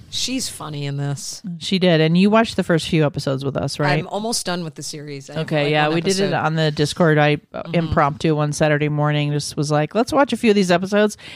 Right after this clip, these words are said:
Speaker 2: And then a bunch of us just stuck around and watched all of them because they're quick and short and zippy and funny. And I love Kristen Bell anyway.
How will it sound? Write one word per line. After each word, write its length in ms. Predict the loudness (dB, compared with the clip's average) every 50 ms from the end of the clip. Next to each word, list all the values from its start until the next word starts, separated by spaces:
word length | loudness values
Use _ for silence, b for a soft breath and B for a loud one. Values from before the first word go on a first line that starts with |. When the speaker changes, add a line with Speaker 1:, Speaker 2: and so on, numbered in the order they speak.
| B B
Speaker 2:
And 140 | 2 4 6
then 80 | 6
a 60 | 4 4
bunch 240 | 4 2 0 0
of 80 | 0 0
us 160 | 0 0 0
just 220 | -2 -6 -6 -6 -4
stuck 260 | -4 -4 -4 -2 -2
around 240 | 0 0 0 0 0
and 80 | 0 0
watched 380 | 0 0 0 -2 -4 -2 0
all 240 | 2 2 2 2 0
of 80 | 2 2
them 180 | 2 2 4
because 460 | 2 2 2 4 4 4 2 0 -4 B B B B B B B
they're 180 | 4 4 4
quick 320 | 4 4 2 2 2 2 0
and 100 | -2 0
short 380 | 2 2 4 4 4 4 2
and 400 | 0 -2 0 0 2 2 2 2
zippy 300 | 2 2 0 2 0 0 0
and 160 | 0 0 0
funny. 300 | 0 0 2 2 2 2
And 120 | 2 2
I 100 | 0 0
love 440 | 0 2 2 4 4 4 2 0 -2
Kristen 360 | -4 -6 -6 -4 -4 -4 -2
Bell 440 | 0 2 2 2 2 2 0 -2 -6 -6
anyway. 640 | -4 0 0 2 2 2 2 2 2 2 2 0 -2